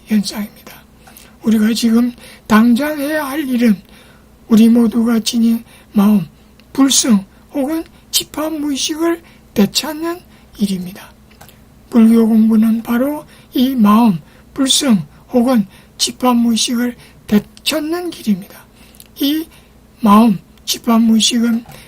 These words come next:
무한한 능력이 있기 때문에 우리가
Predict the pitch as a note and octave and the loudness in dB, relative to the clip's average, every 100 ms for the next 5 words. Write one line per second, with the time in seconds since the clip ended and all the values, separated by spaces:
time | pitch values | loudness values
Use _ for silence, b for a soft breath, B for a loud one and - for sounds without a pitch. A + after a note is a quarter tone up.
0 | B - A3+ C4 D4+ D#4+ D4+ D4+ D4 D4 | B 2 4 4 2 -2 -2 -4 -6 -6
1 | C#4+ - C#4+ - C#4+ D4+ A#3+ G3+ - B | -6 -6 -8 -8 -8 -6 -6 -6 -14 B
2 | B B - G#3+ G#3+ G#3+ G#3+ | B B 0 2 4 2 -4